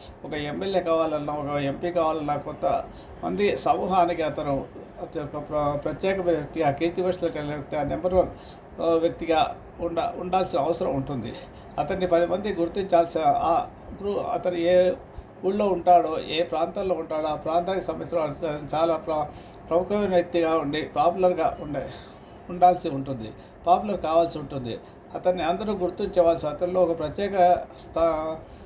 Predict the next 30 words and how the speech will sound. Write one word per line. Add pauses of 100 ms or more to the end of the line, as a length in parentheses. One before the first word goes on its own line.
(180)
మైన
వ్యక్తిత్వం
కలిగి
ఉండాల్సి
వస్తుంది.
దీనికి
కారణము
రవి
మాత్రమే
అన్నమాట. (640)
రవి
యొక్క (1400)
అనుకూలత
జాతకంలో
బాగా
ఉన్న, (400)
చాలా
అనుకూలంగా
ఉంటే
తప్పకుండా
అతను
రాజకీయాల్లో
రావడానికి, (360)
ప్రభుత్వ (920)
అధికారిగా
కావడానికి
కూడా
అవకాశాలు
ఎక్కువగా
ఉంటాయి.